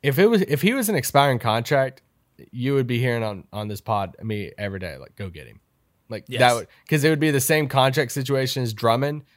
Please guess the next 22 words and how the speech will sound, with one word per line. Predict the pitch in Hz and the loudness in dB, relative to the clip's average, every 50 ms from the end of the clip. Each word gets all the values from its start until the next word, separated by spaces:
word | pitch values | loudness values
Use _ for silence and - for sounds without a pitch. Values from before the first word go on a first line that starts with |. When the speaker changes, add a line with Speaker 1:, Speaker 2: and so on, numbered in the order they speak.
| _ _ | _ _
Speaker 1:
but | - 120 107 104 | -2 -2 -2 0
he | 110 151 139 | -2 -2 0
would | 135 127 | 0 -2
be | 123 120 117 - | -2 -6 -6 -6
so | - - - - - - 196 175 160 | -8 -8 -6 -6 -2 0 2 2 2
much | 139 131 131 - | 2 0 0 0
better | 127 120 113 107 | 0 0 0 0
of | 101 | -2
a | 95 | -6
fit | - - 113 98 - - 104 | -10 -8 -10 -10 -10 -10 -10
than | 104 101 | -8 -8
Drummond. | 101 101 104 95 87 82 65 67 101 - _ - | -6 -6 -6 -6 -6 -8 -12 -18 -20 -20 _ -20
<laughs> | - - _ _ - - - | -20 -20 _ _ -20 -10 -6
As | 131 127 - | -6 -4 2
far | - 135 127 120 | 4 4 4 4
as | 113 - | 2 0
he | 139 139 | -2 -4
would | 131 123 | -2 -2
be, | 127 127 120 117 - _ | -4 -4 -4 -4 -6 _
he'd | - 120 123 110 - | -6 -6 -4 -4 -2
play | 127 127 113 | -2 -4 -2
the, | 101 101 95 | -4 -6 -10